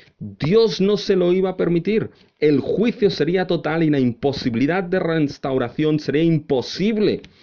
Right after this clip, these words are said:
Ese juicio, en parte, se daba ¿por qué? Se daba por la enemistad que Edom tuvo contra Israel.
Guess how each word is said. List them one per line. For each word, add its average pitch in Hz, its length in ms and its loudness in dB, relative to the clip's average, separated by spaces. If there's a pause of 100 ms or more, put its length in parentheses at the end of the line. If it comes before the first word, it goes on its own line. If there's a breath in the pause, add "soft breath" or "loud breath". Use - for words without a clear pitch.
(160 loud breath)
Ese 190 240 0
juicio, 165 800 0
en 135 260 2
parte, 175 680 -2 (260 loud breath)
se - 160 -2
daba 175 260 -2
¿por 175 160 0
qué? 180 160 2
Se - 140 -4
daba 196 240 -2
por 170 160 0
la 147 100 0
enemistad 135 760 0
que 151 120 0
Edom 131 500 0
tuvo 139 380 0
contra 107 340 0
Israel. 90 560 -6